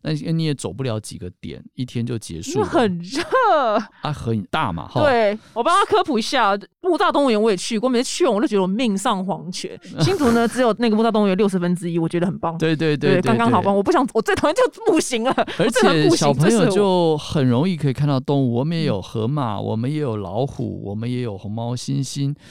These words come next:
Speaker 2: 嗯。
Speaker 1: 哦，我们也有，就是你很近的距离就可以，像老虎，就是像我们现在这样有一个这样的隔板，你就看到老虎了。
Speaker 2: 很近欸，
Speaker 1: 对，
Speaker 2: 很近。
Speaker 1: 我与老虎的距离就是隔一个玻璃而已。
Speaker 2: 对，对，
Speaker 1: 嗯。
Speaker 2: 这样很棒，所以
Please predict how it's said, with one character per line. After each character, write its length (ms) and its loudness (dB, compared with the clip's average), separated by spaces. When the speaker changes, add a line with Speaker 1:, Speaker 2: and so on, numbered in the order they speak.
Speaker 2:
嗯。 160 -14
Speaker 1:
哦， 240 -8
我 140 -6
们 160 -6
也 180 -2
有， 320 -6
就 120 -8
是 160 -6
你 160 -2
很 300 -4
近 240 0
的 100 0
距 180 -6
离 120 -2
就 140 -4
可 140 -6
以， 80 -4
像 200 -4
老 200 -2
虎， 180 -6
就 140 -8
是 300 -8
像 220 -6
我 100 -4
们 160 -6
现 180 -8
在 140 -6
这 120 -10
样 100 -6
有 120 -10
一 80 -12
个 200 -10
这 120 -14
样 160 -6
的 160 -10
隔 180 -12
板， 220 -10
你 140 -8
就 140 -10
看 180 -10
到 120 -10
老 180 -14
虎 220 -20
了。 120 -20
Speaker 2:
很 240 -2
近 500 -4
欸， 200 -6
Speaker 1:
对， 280 -4
Speaker 2:
很 180 -6
近。 100 -4
Speaker 1:
我 100 2
与 160 0
老 200 -2
虎 200 -6
的 140 -10
距 200 -8
离 180 -10
就 160 -8
是 180 -12
隔 200 0
一 80 -2
个 100 -6
玻 240 -6
璃 220 -8
而 100 -14
已。 180 -14
Speaker 2:
对， 500 2
对， 320 2
Speaker 1:
嗯。 20 0
Speaker 2:
这 80 0
样 80 -2
很 180 -4
棒， 160 0
所 120 0
以 200 -2